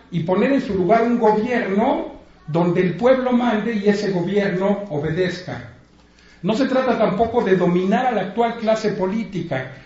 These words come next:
se trata de eliminarla, de echarla afuera y de poner en su lugar, en el espacio que ella ocupa, otra forma de hacer política, la otra política.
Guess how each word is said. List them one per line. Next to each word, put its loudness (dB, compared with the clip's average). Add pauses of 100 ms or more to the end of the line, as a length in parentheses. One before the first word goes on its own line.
se -4
trata 2
de 0
eliminarla, 2 (520)
de -4
echarla 2
afuera 2 (400)
y 0
de 4
poner 4
en 2
su -2
lugar, 2
en -2
el 0
espacio -2
que 0
ella 0
ocupa, 0 (420)
otra 4
forma 2
de 2
hacer -2
política, -2 (640)
la 2
otra 2
política. -4